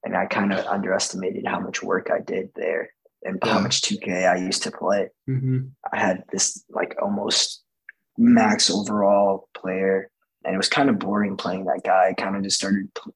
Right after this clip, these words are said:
Speaker 1: continuing, like, the players that I wasn't, I hadn't developed so much.
Speaker 2: Mm-hmm.
Speaker 1: So I'm, I'm kinda, at this point, I'm kind of just excited for the next two K to come out and, and just to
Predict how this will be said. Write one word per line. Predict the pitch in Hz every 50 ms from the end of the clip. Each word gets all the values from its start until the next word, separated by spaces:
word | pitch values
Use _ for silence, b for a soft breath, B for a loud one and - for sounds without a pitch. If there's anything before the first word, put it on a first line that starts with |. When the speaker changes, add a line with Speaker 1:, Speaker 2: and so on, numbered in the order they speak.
| _ -
Speaker 1:
continuing, | - 220 196 - - - - 101 98 98 101
like, | 101 95 95 -
the | - 98
players | - - - 98 98 95 98 104 - - - -
that | 95 95 95
I | 98 95 98 98 98 95
wasn't, | - - 101 104 104 101 104 101 98 - - _ _ - -
I | - -
hadn't | - 101 98 90
developed | 98 101 101 98 95 95 107 107 -
so | - - 113 113
much. | 113 113 120 120 - - - - - _ -
Speaker 2:
Mm-hmm. | 127 120 120 120 123 127 127 - - 131 135 - _ - -
Speaker 1:
So | - - 92
I'm, | 92 92 - -
I'm | 214 220
kinda, | - 170 113 104 98
at | 107 107
this | 233 233 -
point, | - 131 113
I'm | 107 104
kind | - - 104 98 98
of | 98
just | 104 98 - -
excited | 98 - - 98 98 98 95 95 95
for | - 104 98
the | 95
next | 95 98 98 101 98 - - - - - - _ _ _ _
two | - - 101 95
K | - - 92 92 95 98 98 - _ _ _ _ _ _ _ - -
to | 98
come | - - 107 98 98
out | 98 98 98 98 - - _ -
and, | 90 92 90 78 -
and | - 85 92 95 95
just | 98 92 - - - -
to | - 101 101 - - 202